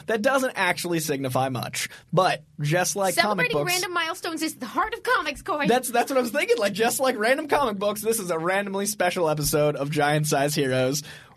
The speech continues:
Speaker 1: Beginning, of course, with a trailer from a not Big Two company. That's right, Valiant Comics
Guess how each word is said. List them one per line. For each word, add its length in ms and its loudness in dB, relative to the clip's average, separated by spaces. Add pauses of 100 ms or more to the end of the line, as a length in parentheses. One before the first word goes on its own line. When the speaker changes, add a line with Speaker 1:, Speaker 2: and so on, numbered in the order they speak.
(200)
Speaker 1:
Beginning, 520 4 (200)
of 220 4
course, 480 0 (320)
with 240 4
a 60 -2
trailer 680 0 (100)
from 280 0
a 160 0
not 420 0 (100)
Big 340 -2
Two 240 0
company. 680 -2
That's 420 0
right, 280 2
Valiant 580 -2
Comics 480 -4